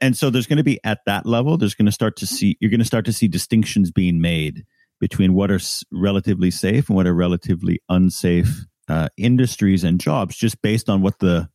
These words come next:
what the risk of physical proximity and transmission is. And then the other thing, really interesting, and,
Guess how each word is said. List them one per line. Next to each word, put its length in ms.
what 200
the 100
risk 400
of 180
physical 420
proximity 840
and 300
transmission 800
is. 320
And 140
then 80
the 100
other 180
thing, 280
really 380
interesting, 500
and, 320